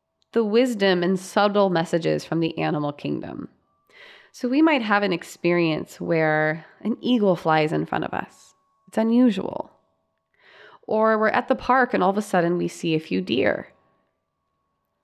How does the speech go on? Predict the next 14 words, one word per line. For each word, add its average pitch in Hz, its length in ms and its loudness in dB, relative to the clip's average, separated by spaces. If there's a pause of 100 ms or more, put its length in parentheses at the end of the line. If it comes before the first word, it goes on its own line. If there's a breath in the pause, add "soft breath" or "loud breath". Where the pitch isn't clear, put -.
(160)
Right? 339 100 -6
A 330 80 0
unique 294 440 2
experience. 208 720 -2
It's - 200 -20
not 247 220 4
like 196 300 0 (1040 loud breath)
there's 202 220 2
a 196 40 -2
bird's 208 280 2
in 180 60 0
the 180 60 2
bird's 175 280 4
nest. 151 440 -6